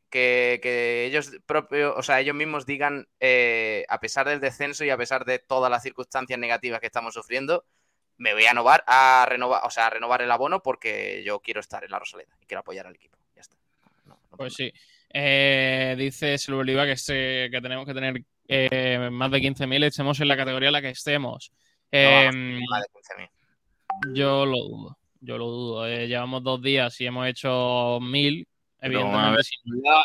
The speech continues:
Speaker 2: ya, ya sin online y sin demás, y teniendo en cuenta el calor y demás. Pero, no sé, yo esperaba quizás un poco más. Hay que sumar también Fondo Sur, eh,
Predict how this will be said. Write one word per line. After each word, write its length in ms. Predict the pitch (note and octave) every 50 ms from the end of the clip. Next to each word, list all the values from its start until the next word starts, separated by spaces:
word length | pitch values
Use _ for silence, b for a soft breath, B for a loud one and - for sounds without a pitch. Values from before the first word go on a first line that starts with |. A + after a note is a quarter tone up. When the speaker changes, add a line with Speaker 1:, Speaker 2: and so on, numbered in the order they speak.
| - _ -
Speaker 2:
ya, 160 | C#3+ C3+ C#3
ya 160 | C#3 C#3+ C#3
sin 220 | - - C3 C3 B2
online 480 | A#2+ A#2+ A#2+ A#2+ C3 C#3 C#3 C3+ C3
y 20 | B2+
sin 180 | - C3+ B2+
demás, 280 | B2+ B2+ C3 C3+ C#3 C3+
y 40 | B2
teniendo 260 | B2+ B2 B2 B2+ B2+
en 60 | B2+ B2
cuenta 280 | C3 C3+ C3+ B2 C3
el 100 | B2+ B2
calor 380 | - A#2+ B2 C3+ D3 D#3 D3+ C#3
y 60 | B2+
demás. 340 | A#2+ A#2+ C3 C#3+ D#3 E3+ - _ _ _ _ _ _ _ _ _ _ _ _
Pero, 560 | - B2+ C3 C3 C3 B2+ B2+ B2+ B2 B2 B2+ C3
no 80 | C3+
sé, 140 | C3+ - C3+ B2+
yo 60 | B2+
esperaba 340 | B2 - C#3+ C#3+ C#3+ C#3+ C#3
quizás 280 | C#3 C3+ D3+ C3 - D3
un 80 | B2+
poco 180 | D3 C3+ C3 C3+
más. 220 | D#3 F#3 F3 -
Hay 80 | E3 C#3+
que 60 | D3
sumar 260 | - E3 D3+ D3+ D3 C3
también 320 | D3 D3 D3 D3 D3 D3 -
Fondo 300 | D#3 D3+ D3+ C#3+ C#3 C#3
Sur, 340 | - - E3 E3+ G3 A3 B3+ - _ -
eh, 760 | C3+ C3+ C#3 C#3 C3+ C3+ C3+ C3 C3 B2+ B2+ B2 B2 B2 B2